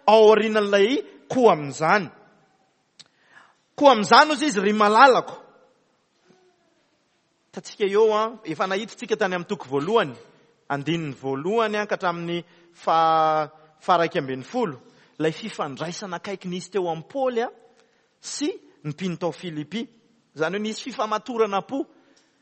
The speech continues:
hoe, "Ry malalako, ry Filipianina malalako." Tena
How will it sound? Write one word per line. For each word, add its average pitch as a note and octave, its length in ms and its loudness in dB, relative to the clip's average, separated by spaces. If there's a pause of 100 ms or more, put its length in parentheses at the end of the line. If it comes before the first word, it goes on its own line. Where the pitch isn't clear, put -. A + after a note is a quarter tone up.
(360)
hoe, G#3+ 160 -8
"Ry A#3 80 -6
malalako, G3 720 -4 (340)
ry - 100 -4
Filipianina A3+ 720 -6
malalako." G#3+ 560 -4 (2250)
Tena G3 360 2